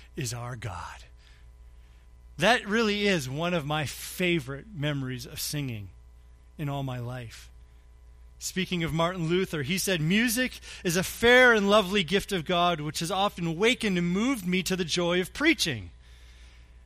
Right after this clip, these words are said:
Next after theology, I give to music the highest place and the greatest honor. My heart bubbles up and overflows in response to music, which has so often refreshed me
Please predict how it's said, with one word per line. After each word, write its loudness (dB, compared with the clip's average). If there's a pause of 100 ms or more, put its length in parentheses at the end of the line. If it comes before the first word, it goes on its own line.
Next 6
after 8
theology, 4
I 2
give 2
to -2
music 4
the -6
highest 0
place 2 (240)
and 2
the 0
greatest 2
honor. 0
My 2
heart 0 (240)
bubbles 4
up 4
and 2
overflows 4
in 0
response -2
to -2
music, 0 (220)
which -2
has 0
so 4
often 0
refreshed -6
me -2